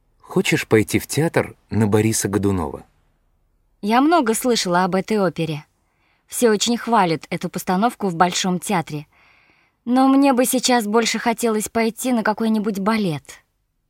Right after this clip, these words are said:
Speaker 1: Аня, у меня билеты не в Большой театр, а в Малый. И я говорю не об опере. Спектакль «Борис Годунов» поставили совсем недавно.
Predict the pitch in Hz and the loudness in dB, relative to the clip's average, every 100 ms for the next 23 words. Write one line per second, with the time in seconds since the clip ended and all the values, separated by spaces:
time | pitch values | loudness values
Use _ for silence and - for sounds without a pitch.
0 | - 98 92 73 - _ _ _ _ _ | -4 -2 -2 -6 -12 _ _ _ _ _
1 | _ 101 104 101 95 92 95 123 98 87 | _ -4 0 2 2 0 0 -2 -4 -8
2 | - 104 104 95 117 - - 127 - 87 | -4 -2 0 0 0 0 -4 -4 -2 -2
3 | 71 80 - _ _ - 98 104 123 98 | -2 -8 -12 _ _ -4 -2 0 0 0
4 | 76 69 _ _ _ _ _ 104 117 131 | -2 -10 _ _ _ _ _ -4 0 0
5 | 123 131 131 127 135 123 131 101 78 71 | 0 0 0 0 0 -2 -2 -2 -4 -6
6 | - _ _ _ _ _ - - 123 - | -10 _ _ _ _ _ -6 -4 -4 0
7 | 117 87 - 78 80 87 80 85 92 127 | 0 0 -4 -4 -2 -2 -2 -4 -2 -2
8 | 165 - _ _ _ 113 110 - 180 180 | -2 -8 _ _ _ -4 -2 -2 0 2
9 | 151 - 110 - 147 135 135 98 80 73 | 0 0 -2 -2 -4 -2 -2 -2 -4 -8